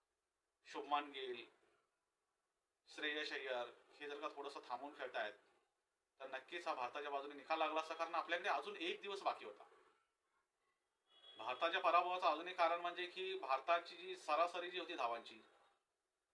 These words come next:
ती सरासरी खूप खराब होती. इंग्लंडचं जर का बघायला गेलं त्यांनी दुसऱ्या इनिंगमध्ये ज्या काही चारशे सोळा धावा केल्या त्यामध्ये त्यांच्या जरी समजा विकेट गेल्या तरी त्यांनी त्यांची जी धावांची सरासरी होती प्रति ओव्हर जी चार पाच, चार पाच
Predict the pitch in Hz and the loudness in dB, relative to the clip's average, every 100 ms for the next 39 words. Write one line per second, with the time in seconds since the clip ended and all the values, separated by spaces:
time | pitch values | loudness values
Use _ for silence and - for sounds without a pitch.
0 | _ 190 208 151 165 190 190 196 180 190 | _ -10 -2 2 2 2 -4 -6 -8 -6
1 | 139 127 110 107 - - _ - 151 175 | 0 0 0 -6 -16 -20 _ -14 -6 -6
2 | 185 185 185 160 147 160 156 147 156 151 | -4 -4 -2 0 2 0 -2 -4 -4 -4
3 | 160 143 131 156 156 151 151 139 131 120 | -6 -10 -6 -2 -2 -4 -8 -8 -6 -6
4 | 123 135 135 135 139 123 120 - 156 170 | -2 0 0 -2 0 -2 -2 -6 0 2
5 | 135 139 127 110 120 - - - _ _ | 4 2 0 -2 -4 -6 -20 -20 _ _
6 | _ 175 190 196 202 180 190 190 196 196 | _ 6 6 4 4 2 2 -2 -2 -2
7 | 190 202 196 - 208 214 190 117 - 165 | -2 -2 -2 2 4 4 0 0 -2 -6
8 | - 165 175 147 - _ _ _ _ 160 | 0 -2 -2 -8 -12 _ _ _ _ -4
9 | 156 - 214 - 131 - 208 214 196 196 | -4 -6 -8 -4 4 4 4 2 2 2
10 | 190 190 - - 165 156 196 180 185 190 | 0 -4 -4 -6 -4 -4 -2 -2 -2 -2
11 | 190 - 160 175 175 170 160 165 - 156 | -6 0 4 6 6 4 4 4 2 2
12 | 165 165 160 | 2 2 2